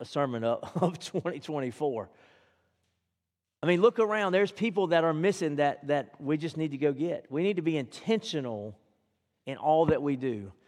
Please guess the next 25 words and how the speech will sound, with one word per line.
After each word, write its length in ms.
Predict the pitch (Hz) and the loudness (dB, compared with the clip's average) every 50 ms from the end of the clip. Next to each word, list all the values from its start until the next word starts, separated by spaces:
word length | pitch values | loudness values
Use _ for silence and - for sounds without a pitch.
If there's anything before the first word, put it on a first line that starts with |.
| _ - - - | _ -20 -8 -4
And 140 | - 165 190 | 0 2 2
then 100 | 202 196 | 4 4
there's 140 | 202 208 175 | 4 4 4
gonna 120 | 196 190 | 4 4
be 60 | 185 170 | 4 4
a 60 | 156 | 4
lot 240 | 156 160 160 156 151 | 6 4 4 4 2
more 220 | 156 156 160 151 | 2 2 2 2
that 100 | 143 139 | 2 0
I'm 140 | 143 143 143 | 0 0 0
gonna 100 | 143 135 | -2 -2
throw 160 | - 147 147 | 0 0 2
out. 60 | 143 | 2
Then 140 | 151 190 208 | 4 4 4
I'm 100 | 220 220 | 4 4
gonna 140 | 202 175 160 | 2 0 0
preach 280 | - - 190 175 - | 0 0 0 0 2
on 100 | 180 160 143 | 0 0 0
the 60 | 123 | -2
six 300 | - - 175 175 - - | -4 -4 -4 -4 -4 -6
core 240 | - - 165 156 143 | -4 0 2 2 2
values 600 | 123 139 147 151 165 170 165 175 180 180 160 160 | 2 2 4 4 2 2 0 -2 -4 -4 -2 -2
of 120 | 156 135 | 0 2
our 120 | 147 143 139 | 2 0 0
church 480 | - - 165 175 165 - - - - | 0 0 0 0 0 -2 -6 -14 -18